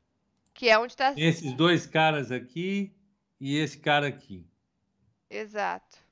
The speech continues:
Speaker 2: E aqui tem uma média de duzentos, não, de cem dias.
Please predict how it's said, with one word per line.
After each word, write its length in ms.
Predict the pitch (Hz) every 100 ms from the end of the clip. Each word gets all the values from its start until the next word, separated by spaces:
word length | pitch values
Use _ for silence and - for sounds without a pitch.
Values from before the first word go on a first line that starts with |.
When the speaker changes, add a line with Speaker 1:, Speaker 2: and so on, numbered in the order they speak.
| _ _ _ 147
Speaker 2:
E 100 | 170
aqui 200 | 190 214
tem 120 | 233
uma 160 | 233
média 400 | 180 202 214 170
de 160 | 160 170
duzentos, 580 | 156 131 165 190 196 151
não, 180 | 139 123
de 260 | 117 123
cem 240 | 123 196 165
dias. 520 | 113 104 95 -